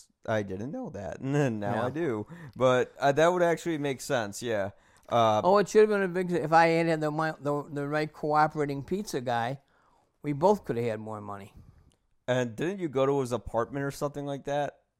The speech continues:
Speaker 1: at one point and
Speaker 2: What?
Speaker 1: kick his door down, or who was that
Speaker 2: Oh,
Speaker 1: guy?
Speaker 2: Mike, don't get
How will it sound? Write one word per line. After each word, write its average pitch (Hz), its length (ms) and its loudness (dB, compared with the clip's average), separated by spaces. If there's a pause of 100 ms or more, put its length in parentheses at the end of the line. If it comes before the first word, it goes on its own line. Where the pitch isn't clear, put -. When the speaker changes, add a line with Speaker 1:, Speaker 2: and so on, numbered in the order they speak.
(220)
Speaker 1:
at 131 100 -6
one 131 260 -8
point 135 240 -6
and 87 80 -14
Speaker 2:
What? - 100 -6
Speaker 1:
kick 123 100 -4
his 127 220 -6
door 101 260 -6
down, 127 320 -6
or 92 300 -10
who 139 80 -8
was 131 200 -8
that 147 60 -8
Speaker 2:
Oh, 131 200 -4
Speaker 1:
guy? 98 240 -6
Speaker 2:
Mike, 113 160 -14
don't 135 220 -10
get 110 160 -12